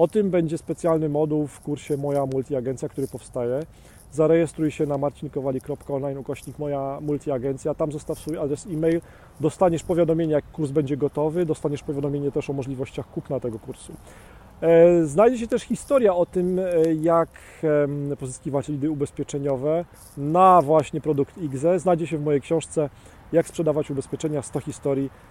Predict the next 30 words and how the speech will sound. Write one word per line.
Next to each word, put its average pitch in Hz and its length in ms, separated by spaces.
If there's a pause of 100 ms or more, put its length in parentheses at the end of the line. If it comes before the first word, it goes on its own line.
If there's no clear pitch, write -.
(200)
agentów 127 400
ubezpieczeniowych. 127 720
A 127 40
jeżeli 139 200
chcesz - 340
być 151 180
powiadomiony 151 600 (320)
o 185 120
tym, 156 320
kiedy 135 260
ta 220 180
książka 208 400
powstanie, 214 720 (440)
a 311 80
powstanie 196 580
w - 60
tym 180 160
roku 165 240
na 151 100
pewno, 143 340 (100)
to 165 100
wejdź 156 240
na 151 100
marcinkowali 139 640
kropka - 360
online 139 440
ukośnik 139 720 (1080)
historia. - 500 (760)
Linki 196 340
oczywiście, 147 540